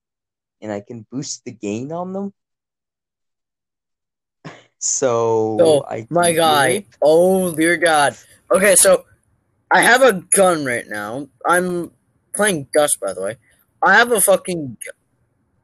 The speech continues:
Speaker 2: uh,
Speaker 1: How?
Speaker 2: raiding, uh, what is this?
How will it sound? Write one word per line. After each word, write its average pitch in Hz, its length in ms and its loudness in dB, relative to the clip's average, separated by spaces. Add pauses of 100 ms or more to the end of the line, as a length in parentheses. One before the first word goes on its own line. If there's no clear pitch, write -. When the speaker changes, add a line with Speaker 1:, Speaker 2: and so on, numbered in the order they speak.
(260)
Speaker 2:
uh, 131 220 -2 (260)
Speaker 1:
How? 440 400 0
Speaker 2:
raiding, 131 640 -4
uh, 113 280 -4
what 110 200 -8
is - 200 -4
this? 98 140 -6